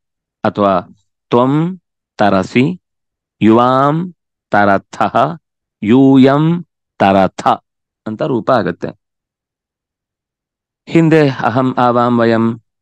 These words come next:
ತ್ವಂ, ಯುವಾಂ, ಯೂಯಂ. ಅದೇ ರೀತಿ ಇಲ್ಲಿ ಆ ಶಬ್ದವನ್ನ ವಾಕ್ಯದಲ್ಲಿ ಬಳಸಿ ತೋರಿಸಿದ್ರು. ನದೀಂ ತರಥಃ,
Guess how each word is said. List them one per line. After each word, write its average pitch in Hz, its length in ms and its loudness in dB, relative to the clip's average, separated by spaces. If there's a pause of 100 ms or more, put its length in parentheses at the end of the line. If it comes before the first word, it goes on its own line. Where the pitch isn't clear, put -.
(300)
ತ್ವಂ, 120 200 2
ಯುವಾಂ, 110 320 2
ಯೂಯಂ. 104 560 0 (200)
ಅದೇ 131 260 2
ರೀತಿ 131 340 2 (1200)
ಇಲ್ಲಿ 139 500 4
ಆ 123 120 0
ಶಬ್ದವನ್ನ 110 520 -2 (1160)
ವಾಕ್ಯದಲ್ಲಿ 131 520 0
ಬಳಸಿ 110 340 0
ತೋರಿಸಿದ್ರು. 107 680 -6 (360)
ನದೀಂ 143 640 0 (1040)
ತರಥಃ, 110 760 -4